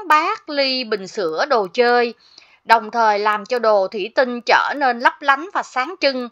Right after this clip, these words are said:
Có màn hình cảm ứng L E D được đặt nghiêng về phía trước để tăng khả năng hiển thị và sử dụng. Một cái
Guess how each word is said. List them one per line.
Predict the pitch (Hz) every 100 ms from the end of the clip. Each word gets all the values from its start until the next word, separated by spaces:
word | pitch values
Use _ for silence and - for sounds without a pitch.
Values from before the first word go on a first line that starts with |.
| _ _ _ _ -
Có | 269 349
màn | 349 240
hình | 202 220 196 180
cảm | - 180 226
ứng | - 269 320 -
L | 247 240
E | 240
D | 240 240 240
được | 202 190
đặt | 202 190 226
nghiêng | 233 262 262
về | 240 190
phía | 262
trước | 277 - 349 440 - _ - -
để | 202
tăng | 254 - 269 269
khả | 247 170
năng | 277 269 254
hiển | 226 180 233
thị | - 165
và | 170 220 180
sử | - 185
dụng. | 233 247 139 151 - _ _ _ - - -
Một | 240 233 -
cái | 302